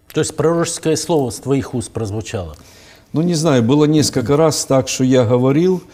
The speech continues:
Speaker 2: и, и это случалось. Но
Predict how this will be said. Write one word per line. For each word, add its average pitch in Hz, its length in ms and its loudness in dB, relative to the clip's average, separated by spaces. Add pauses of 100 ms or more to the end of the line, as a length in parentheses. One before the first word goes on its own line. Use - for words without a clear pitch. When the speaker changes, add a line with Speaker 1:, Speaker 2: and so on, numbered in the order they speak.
(280)
Speaker 2:
и, 117 920 2 (560)
и 135 80 4
это 160 180 2
случалось. 104 640 -4 (260)
Но 120 420 0